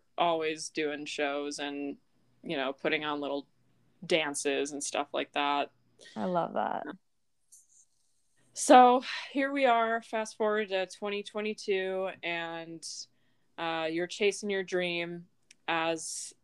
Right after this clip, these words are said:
Speaker 1: a musician. Um,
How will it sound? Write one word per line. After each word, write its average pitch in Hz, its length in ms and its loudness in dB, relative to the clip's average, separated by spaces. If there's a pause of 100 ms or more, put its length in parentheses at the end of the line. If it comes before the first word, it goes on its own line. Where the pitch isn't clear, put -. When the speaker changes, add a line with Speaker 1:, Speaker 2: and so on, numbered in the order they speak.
(140)
Speaker 1:
a 160 260 -4
musician. 156 840 -2 (640)
Um, 151 440 -4